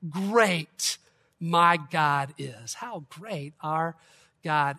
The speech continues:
is. Now, I want you to hear me on this. I want to be really clear here.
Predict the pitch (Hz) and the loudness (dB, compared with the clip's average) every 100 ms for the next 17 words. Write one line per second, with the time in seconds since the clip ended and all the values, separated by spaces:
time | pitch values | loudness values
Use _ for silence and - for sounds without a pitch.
0 | - 170 151 135 - 175 226 233 285 - | -4 -2 -2 -4 -8 -8 -6 -6 -6 -4
1 | 294 190 175 170 156 147 151 147 135 214 | -2 -2 -2 -2 -2 -4 -4 -4 0 -2
2 | 247 311 190 160 160 156 - 156 143 135 | 0 -4 -2 -2 -2 -4 -6 -8 -6 -10
3 | 135 | -14